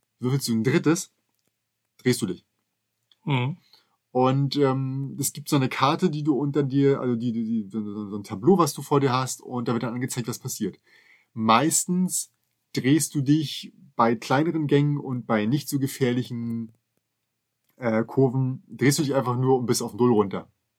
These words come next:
Speaker 1: Kannst nächste Runde direkt wieder loslegen.
Speaker 2: Musst wieder starten, okay.
Speaker 1: Bist du aber zum Beispiel im sechsten Gang und bist in einer, äh, richtig harten Kurve, weiß ich nicht, wo rot angezeigt wird oder, oder ist halt trotzdem gefährliche Situation durch Rot. Also manche Sachen sind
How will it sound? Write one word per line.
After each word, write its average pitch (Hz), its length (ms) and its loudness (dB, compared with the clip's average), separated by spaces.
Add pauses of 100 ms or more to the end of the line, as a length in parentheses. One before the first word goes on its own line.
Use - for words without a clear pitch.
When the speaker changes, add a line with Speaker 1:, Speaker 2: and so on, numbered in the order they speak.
Speaker 1:
Kannst - 220 -4
nächste - 180 -2
Runde 120 140 2
direkt 110 220 0
wieder 110 120 2
loslegen. 95 360 -2
Speaker 2:
Musst - 220 -6
wieder 113 320 -2
starten, 123 500 -12
okay. 127 80 -12
Speaker 1:
Bist 147 200 4
du 160 60 6
aber 139 120 6
zum 160 140 4
Beispiel 147 180 2
im 127 80 2
sechsten 165 340 2
Gang 98 260 2 (560)
und 123 120 -2
bist - 260 0
in 139 160 -2
einer, 123 580 -2
äh, 117 480 -4
richtig 127 380 -8
harten 127 260 0
Kurve, 123 380 2
weiß 113 160 0
ich 117 60 0
nicht, 95 160 -4
wo 113 120 2
rot 131 260 4
angezeigt 98 460 -10
wird 98 140 -6
oder, 107 300 0
oder 110 280 0
ist 92 240 -4
halt 113 120 -2
trotzdem - 260 -2
gefährliche 113 380 0
Situation 120 520 -2
durch 110 160 -2
Rot. 95 220 -6
Also 110 180 -2
manche 127 280 -2
Sachen 127 300 -2
sind 117 220 -4